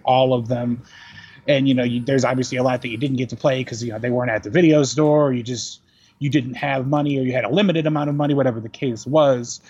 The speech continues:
And now you can go back and just download, like, any of the fucking games you've ever wanted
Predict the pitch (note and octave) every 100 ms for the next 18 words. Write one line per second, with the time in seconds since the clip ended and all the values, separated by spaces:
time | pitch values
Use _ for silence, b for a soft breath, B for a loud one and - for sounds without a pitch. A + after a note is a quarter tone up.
0 | B B B - D#3 D3+ D#3+ D3+ C#3+ C3+
1 | C#3 B2+ A#2+ D3 B2 D#3+ C#3 C3 B2+ A#2
2 | A#2 C#3+ C#3 C3+ C3 B2 - C#3 C#3+ C#3
3 | C3+ D3 B2+ C3 B2+ B2+ B2 B2+ C#3 C#3
4 | C#3 C3 C3+ C#3 A2